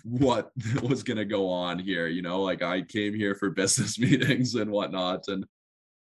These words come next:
figuring out, like, what's gonna go on, and I wanted them to tell me, like, where do I fit in the depth charts? Like, I wanna know, like, am, 'cause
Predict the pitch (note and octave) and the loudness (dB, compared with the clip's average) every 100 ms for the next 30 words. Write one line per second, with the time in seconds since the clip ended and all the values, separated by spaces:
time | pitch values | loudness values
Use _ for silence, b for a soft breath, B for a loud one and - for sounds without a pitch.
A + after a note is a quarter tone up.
0 | _ _ - C3 C3+ B2+ A2+ G#2 G#2+ G2 | _ _ 6 8 8 6 6 8 8 8
1 | - - - _ _ _ _ _ _ _ | 2 -10 -16 _ _ _ _ _ _ _
2 | - - F#2 F2 - - G2+ G2 - F#2+ | -18 -12 -10 -10 -14 -4 2 2 2 0
3 | F#2 F2+ F2+ F#2+ F#2+ F2+ E2 - - - | 4 4 6 4 4 2 0 -2 -6 -12
4 | _ - G2+ G#2 G2+ G2 F2+ F#2+ F#2 E2+ | _ 0 2 4 4 2 2 0 0 -2
5 | E2+ - - - A#2 G#2+ G2+ F#2+ F#2 F2 | -4 -6 -10 0 4 6 4 2 2 0
6 | - G2+ G2+ G2+ G2+ G2 G2 F#2+ F2+ - | -4 -2 4 6 6 4 2 0 0 -2
7 | G2+ E2 D2+ G#2 G2+ - - G2+ F#2+ G2 | -2 -2 -4 0 0 0 -2 0 2 2
8 | F#2+ - F2+ D#2+ - F2 E2 F2 F2+ F2+ | 0 -4 -2 -2 -2 -2 0 2 2 4
9 | F2+ F2+ F#2 F2+ F2 - - - - - | 4 4 2 0 -2 -6 -8 -8 -8 -16
10 | _ E2+ F2 - - - _ _ _ _ | _ -2 -2 -2 -8 -14 _ _ _ _
11 | _ _ _ _ - C3 - | _ _ _ _ 4 4 2